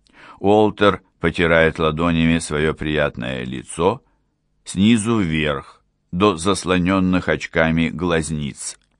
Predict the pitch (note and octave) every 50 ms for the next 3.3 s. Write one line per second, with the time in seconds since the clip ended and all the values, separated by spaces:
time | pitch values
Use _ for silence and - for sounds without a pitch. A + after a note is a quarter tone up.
0 | _ _ _ _ _ _ _ _ _ _ _ _ _ _ _ _ C#2 D2 E2 E2
1 | D#2+ - - F2 E2+ E2 E2+ E2+ E2+ E2+ - - F#2 F2+ E2+ - - E2+ D#2+ F2
2 | E2+ - - - A2+ B2 A2+ E2+ D2 C2+ B1 G1+ G1+ G1+ G1+ C#2+ D#2+ E2+ D#2 B1+
3 | A#1 - - - - -